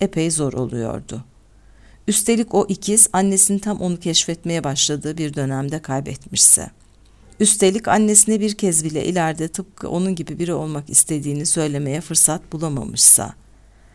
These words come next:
Diana'nın gözleri dolmuştu. Zeynep Hanım sandalyesini onun yanına çekti ve ellerini sıkıca tuttu. "Anlıyorum yavrum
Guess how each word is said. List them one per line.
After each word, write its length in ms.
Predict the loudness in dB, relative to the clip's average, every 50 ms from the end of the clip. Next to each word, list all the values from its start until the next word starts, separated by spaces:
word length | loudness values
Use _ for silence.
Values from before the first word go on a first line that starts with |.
| _ _ _ -20 _ _ _ _ _ _ _ 2 6
Diana'nın 440 | 8 8 8 8 6 4 4 4 4
gözleri 500 | 4 4 4 4 2 2 0 0 0 -2
dolmuştu. 680 | -2 -2 -2 -4 -4 -4 -2 -2 -2 -2 -2 -4 -4 0
Zeynep 420 | 2 2 2 4 2 0 -2 -2
Hanım 220 | -4 -4 -2 2
sandalyesini 800 | 4 4 4 4 4 0 0 0 0 0 2 4 4 4 2 0
onun 180 | -4 -4 -4 -4
yanına 360 | -4 -4 -4 -4 -4 -4 -2
çekti 420 | -2 -2 -4 -4 -6 -6 -6 -4
ve 60 | -2
ellerini 440 | -2 -2 -2 -2 -2 -2 -2 -2 2
sıkıca 440 | 2 2 2 2 -2 -4 -2 -2 -4
tuttu. 480 | -4 -8 -14 -16 -16 -12 -8 -8 -8 -8 -10 -20 -20 -20 -20 -20 -20 -20 -20 -20 -20 -20 -20 -20 -20 -20 -4 2
"Anlıyorum 520 | 4 6 6 8 6 6 4 2 0 -2 -2
yavrum 440 | -2 -2 -2 -4 -4 -6 -8 -10